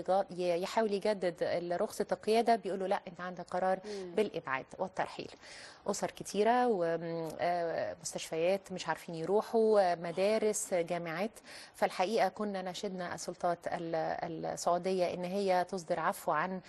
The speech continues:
Speaker 1: آه، يعني الأعداد دي مع الالتزام،
Speaker 2: آه، ما ده
Speaker 1: بعد
Speaker 2: مهم.
Speaker 1: كده هو
Speaker 2: الالتزام بقى. آه.
Speaker 1: بالقوانين اللي المملكة
Speaker 2: مم.
Speaker 1: بتقولها.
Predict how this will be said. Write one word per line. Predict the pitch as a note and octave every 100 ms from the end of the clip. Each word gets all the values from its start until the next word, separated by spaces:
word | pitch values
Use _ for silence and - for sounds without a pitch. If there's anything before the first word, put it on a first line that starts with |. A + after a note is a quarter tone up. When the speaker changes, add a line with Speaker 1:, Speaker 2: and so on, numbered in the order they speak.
| - - -
Speaker 1:
آه، | F3+ E3 D#3+ -
يعني | - D#3+ F3 F3+ F3+
الأعداد | - E3 E3 F3 D#3
دي | D#3 G#3 B3+ E3+
مع | D#3+ G3+ F#3 - F3+
الالتزام، | E3+ F#3 G#3 F#3+ A3+ G3 E3+ -
Speaker 2:
آه، |
ما | D4+
ده | C#4+
Speaker 1:
بعد | G3 - -
Speaker 2:
مهم. | D#4
Speaker 1:
كده | - G3+
هو | G3 B3+ F#3+
Speaker 2:
الالتزام | D3+ C4 C4 F4
بقى. | F#4 A#3+ C4 G3 -
آه. | D4+
Speaker 1:
بالقوانين | E3+ - G#3 F#3+ F#3+ B3 A#3 -
اللي | F3 E3+
المملكة | E3+ E3 F#3+ G#3 G3+
Speaker 2:
مم. | E3 - E3+
Speaker 1:
بتقولها. | - G#3 G3+ B3